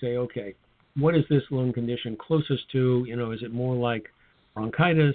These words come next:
Is it more like tuberculosis? Is it more like C O P D? Is it more like lung cancer?"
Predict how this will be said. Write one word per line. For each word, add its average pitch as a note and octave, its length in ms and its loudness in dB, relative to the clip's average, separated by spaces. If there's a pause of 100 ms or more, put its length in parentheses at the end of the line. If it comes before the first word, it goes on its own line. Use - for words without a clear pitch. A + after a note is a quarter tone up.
Is A2+ 120 -10
it B2+ 120 -10
more B2+ 160 -4
like A2+ 280 -4
tuberculosis? C3+ 920 -6
Is B2+ 140 -12
it C#3 60 -12
more C3+ 160 -6
like A#2 280 -4
C B2+ 80 0
O A#2 100 0
P A2+ 180 -6
D? D#3 440 2 (320)
Is B2 80 -8
it B2+ 80 -4
more B2+ 140 0
like A#2 220 2
lung D#3+ 180 6
cancer?" C3+ 480 0